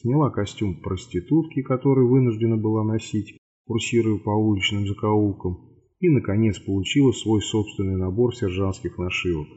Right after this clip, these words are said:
Это должно было сделать её счастливой. В конце концов, именно об этом она и мечтала,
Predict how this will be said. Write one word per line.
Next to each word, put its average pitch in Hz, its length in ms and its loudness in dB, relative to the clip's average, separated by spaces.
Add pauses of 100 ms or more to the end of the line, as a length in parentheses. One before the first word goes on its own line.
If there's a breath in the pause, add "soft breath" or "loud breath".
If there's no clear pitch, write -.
(260)
Это 110 220 0
должно 117 420 2
было 143 240 6
сделать 127 420 2
её 120 180 4
счастливой. 117 640 2 (600)
В - 60 -20
конце 107 320 -2
концов, 131 460 0 (640)
именно 165 420 4
об 98 160 0
этом 131 260 2
она 101 260 0
и 110 40 4
мечтала, 117 640 0